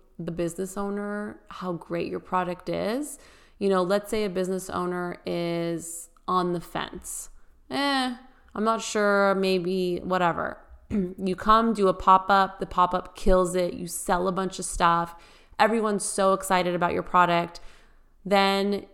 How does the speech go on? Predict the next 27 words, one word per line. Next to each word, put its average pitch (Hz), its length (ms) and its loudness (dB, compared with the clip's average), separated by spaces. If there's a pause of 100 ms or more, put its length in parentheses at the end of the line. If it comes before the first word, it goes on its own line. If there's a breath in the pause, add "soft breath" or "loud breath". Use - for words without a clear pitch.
(180)
you 185 140 -2
know, 190 340 -2
you 175 160 -8
basically 165 540 -4
say 202 180 -4
it 214 80 -4
again, 226 460 -6
like, 170 200 -8
"Hey, 220 560 -4
the - 160 -6
pop-up 269 440 -2
went 269 140 -4
really 226 220 -2
well. 220 280 4
I'd 180 140 2
love 175 200 -2
for - 120 -6
you 190 100 0
to 180 80 -4
carry 165 340 -4
the 165 100 -4
product 165 380 -6
in 156 60 -8
the 165 100 -8
store. 190 640 0 (680 loud breath)
You 185 160 -2
know, - 420 -4